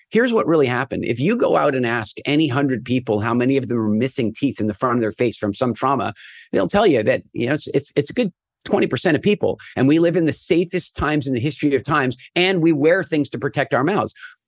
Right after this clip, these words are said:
In the last generation, it was routine to knock your teeth out. In the generation before, very routine. Now,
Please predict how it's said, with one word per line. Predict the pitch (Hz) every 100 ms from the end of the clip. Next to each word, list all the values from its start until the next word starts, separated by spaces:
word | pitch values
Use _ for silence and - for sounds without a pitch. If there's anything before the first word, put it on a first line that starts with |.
| _
In | 151
the | 147
last | 143 196 -
generation, | 160 127 110 107 151
it |
was | 147 143
routine | 147 220 226
to |
knock | 143 113
your | -
teeth | - 98 -
out. | -
In | 143
the | 131
generation | 180 185 175 170 151
before, | 131 220 180 107 -
very | 120 214 269
routine. | 165 117 - 101 - _ _ _ _ _ _ _ - - _ _
Now, | 135 139 113 -